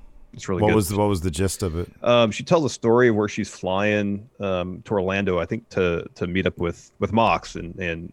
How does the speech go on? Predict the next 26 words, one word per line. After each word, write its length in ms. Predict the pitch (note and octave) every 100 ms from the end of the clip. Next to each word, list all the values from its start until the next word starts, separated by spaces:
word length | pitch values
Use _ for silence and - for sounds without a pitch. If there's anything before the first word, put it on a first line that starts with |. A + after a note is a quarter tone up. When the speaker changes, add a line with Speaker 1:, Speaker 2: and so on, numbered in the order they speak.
| _
Speaker 1:
you 120 | G2
know, 140 | E2+
they 220 | E2+ F#2 F#2
were, 160 | F2+
had 160 | F#2+ -
kind 180 | A2 F2+
of 60 |
started 340 | - G#2 F#2+ E2
their 120 | F#2+
courtship, 560 | - F2 - - E2 -
but 180 | F2+ E2 -
it 60 | G2+
Speaker 2:
Mm-hmm. 100 | G2+
Speaker 1:
wasn't 300 | G2+ F2+ E2+ - _
known. 420 | G2 F2+ G#2 C3 C3 _ _
Speaker 2:
Mm-hmm. 420 | G2+ G#2+ G#2+ F#2+ F#2
Speaker 1:
And 160 | F#2
so 220 | - F2+
she 160 | E2+ F2
says 260 | - F2+ F2
she 120 | -
was 320 | F2+ E2+ - -
seated 320 | - G2 E2+
between 420 | - - F#2 F2
Sin 260 | - A#2+ A#2+
Cara 480 | - G#2 F#2+ F#2